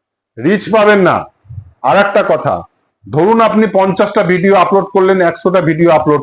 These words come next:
করলেন, এবার করে কি করলেন, আপনার হয়তো কোনো কাজ পড়ে গেল। YouTube কিন্তু বোঝে না আপনি কাজে ব্যস্ত না অসুস্থ, YouTube বোঝে না। এবার যেই আপনার এক মাস দেড় মাস গ্যাপ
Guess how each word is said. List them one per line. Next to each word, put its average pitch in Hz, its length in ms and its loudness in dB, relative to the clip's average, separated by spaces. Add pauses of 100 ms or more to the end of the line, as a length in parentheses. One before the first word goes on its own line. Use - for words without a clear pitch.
করলেন, 107 340 -2 (380)
এবার 151 260 2
করে 208 340 2
কি 214 180 -2
করলেন, 190 380 0
আপনার 170 380 0
হয়তো 160 280 0
কোনো 170 300 0
কাজ 165 340 0 (520)
পড়ে 175 200 2
গেল। 147 180 2 (440)
YouTube 180 380 2
কিন্তু 208 320 0
বোঝে 180 360 2
না 165 100 4
আপনি 135 360 2
কাজে 170 360 0
ব্যস্ত 196 320 0
না 208 160 2
অসুস্থ, 185 440 0
YouTube 175 320 0
বোঝে 147 320 -2
না। 95 140 -6 (840)
এবার 156 280 -2
যেই 208 240 2
আপনার 208 280 2
এক 185 200 2
মাস 196 180 0
দেড় 180 220 0
মাস 185 160 0
গ্যাপ 160 300 -2